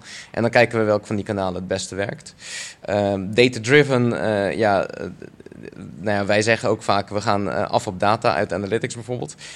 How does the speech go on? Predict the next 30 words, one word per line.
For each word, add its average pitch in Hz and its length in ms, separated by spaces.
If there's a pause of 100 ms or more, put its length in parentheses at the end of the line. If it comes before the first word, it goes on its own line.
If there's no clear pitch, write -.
(160)
Alleen, 104 560
eh, 98 440
er 110 60
moet 113 160
altijd 107 260
een 107 140
gut 110 160
feeling 92 260
bij 87 160
zijn. 90 240
Er 104 100
is 123 120
een 117 140
reden, 107 600
eh, 98 320
dat, 98 320
dat 104 160
een 101 160
klant 107 300
bijvoorbeeld 98 340
groot 110 240
is 107 120
geworden 101 300
in 101 60
wat 90 140
hij 101 100
is. 127 100
En 143 60
dat 123 160
is - 180